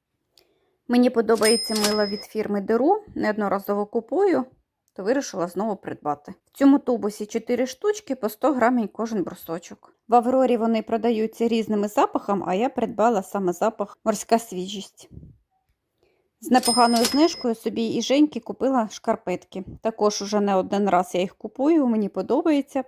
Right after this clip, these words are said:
Собі, мабуть, заберу коричневі, а їй будуть синенькі. І для бусинки відразу взяла упаковку, в якій чотири штучки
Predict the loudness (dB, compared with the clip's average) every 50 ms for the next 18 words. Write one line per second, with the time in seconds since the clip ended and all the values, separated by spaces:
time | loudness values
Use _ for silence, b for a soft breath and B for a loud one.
0 | b b b b b b b _ _ -2 0 2 4 4 6 6 6 6 4 0
1 | 0 0 -2 0 0 0 0 0 -2 0 2 2 2 2 0 0 -2 -2 0 0
2 | 0 0 0 0 0 0 0 -2 0 -2 -2 -4 -4 -4 -2 0 2 2 2 2
3 | 0 -2 -6 -10 -14 -14 _ _ _ _ -2 0 2 4 4 4 4 4 2 0
4 | 2 2 0 0 0 0 -2 0 4 4 6 6 4 4 0 -2 -2 -2 -4 -4
5 | -2 -2 0 2 2 2 0 -2 -6 -8 -2 0 0 0 0 0 0 2 2 2
6 | 0 -2 -4 -8 -6 -6 -6 -4 -2 0 0 2 0 -2 -2 -2 -2 -2 -2 -4
7 | -8 -8 -4 -2 -2 b